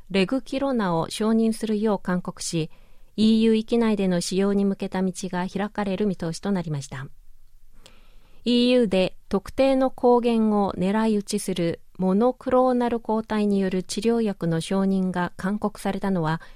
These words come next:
これが初めてです。欧州医薬品庁はレグキロナについて、新型コロナに感染して重症化する恐れが高い成人の治療に対する使用を承認するよう勧告しました。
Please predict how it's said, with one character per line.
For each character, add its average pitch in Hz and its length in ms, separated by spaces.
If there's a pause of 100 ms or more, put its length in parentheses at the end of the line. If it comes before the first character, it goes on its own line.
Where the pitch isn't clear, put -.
(120)
こ 196 100
れ 185 100
が 180 120
初 190 180
め 185 100
て 160 80
で 147 140
す。 - 160 (1040)
欧 233 220
州 196 340
医 196 140
薬 233 300
品 240 220
庁 180 260
は 156 240 (340)
レ 190 140
グ 247 120
キ 269 160
ロ 262 120
ナ 220 100
に 180 120
つ - 120
い 170 80
て、 156 320 (480)
新 247 240
型 269 240
コ 277 120
ロ 277 100
ナ 240 100
に 214 120
感 220 260
染 208 200
し - 120
て 175 320
重 208 260
症 226 240
化 214 200
す - 140
る 202 120
恐 202 180
れ 208 100
が 190 120
高 185 320
い 156 160
成 226 260
人 226 240
の 208 140
治 - 160
療 220 160
に 214 120
対 214 220
す 208 140
る 175 100
使 185 200
用 196 260
を 180 100
承 202 220
認 202 200
す 196 140
る 196 100
よ 208 140
う 214 40
勧 170 200
告 - 240
し - 80
ま 147 100
し - 60
た。 135 200